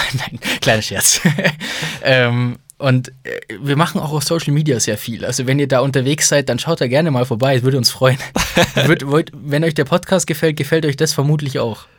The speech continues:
Speaker 2: Wow. Aber ja,
Speaker 1: Ja.
Speaker 2: ich, ich seh's schon.
Speaker 1: Ja.
Speaker 2: Wahrscheinlich ist es aber auch genau diese eine einzige Person.
Speaker 1: Vermutlich. Wenn nicht, los.
Speaker 2: Sagt's euren Freunden.
Speaker 1: Genau.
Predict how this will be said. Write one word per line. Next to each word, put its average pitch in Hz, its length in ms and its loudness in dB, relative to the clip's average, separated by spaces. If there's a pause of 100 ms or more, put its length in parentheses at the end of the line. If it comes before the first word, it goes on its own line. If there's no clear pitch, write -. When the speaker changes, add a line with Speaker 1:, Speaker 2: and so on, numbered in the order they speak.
(540)
Speaker 2:
Wow. 220 360 0 (1500)
Aber 139 180 4
ja, 165 260 4 (120)
Speaker 1:
Ja. 170 140 2
Speaker 2:
ich, 151 120 -4
ich - 220 -4
seh's - 200 -2
schon. 175 220 -8 (160)
Speaker 1:
Ja. - 160 -4
Speaker 2:
Wahrscheinlich 147 320 2
ist 170 60 -2
es 170 60 2
aber 151 120 4
auch 143 80 4
genau 143 260 2
diese 151 220 0
eine 170 240 2
einzige - 360 0
Person. 170 420 0 (140)
Speaker 1:
Vermutlich. 113 720 -2
Wenn 143 200 2
nicht, 180 380 0 (340)
los. - 380 -2 (600)
Speaker 2:
Sagt's 143 320 -2
euren 135 220 0
Freunden. - 380 -6 (420)
Speaker 1:
Genau. - 180 -12